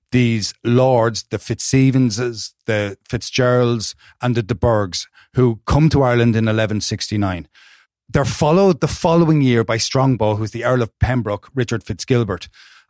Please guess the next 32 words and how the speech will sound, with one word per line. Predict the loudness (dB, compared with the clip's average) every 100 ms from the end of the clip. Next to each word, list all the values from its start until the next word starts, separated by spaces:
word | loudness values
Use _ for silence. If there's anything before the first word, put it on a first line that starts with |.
| -4
And | 0 0 0 -2
they're | 0 2
there, | 2 2 0 -2 -4 _ -2
invited | 0 0 0 0 0 -2 -2 -12 _ _ _ _ -10
to | -6
come | 0 2
over | 2 0 -4
by | -2 0
a | 2
local | 0 0 0
lord. | 0 2 2
And |
I | 0
was | 0
really | 2 2 2
struck | -2 0 0 2
when | 0
Martin | 0 0 0
Johns | 2 4 2 2
was | 0
on | 0 0
here | -4
talking | -2 -4 -2
about | -4 -4 -2
Wales, | -2 -2 -4
about | -8 -10 -8
lords | -4 -2 -4 -4
being | -4
invited | -4 -4 -4 -4 -8
into | -8 -10 -10
different | -10 -10 -12
places | -8 -8 -10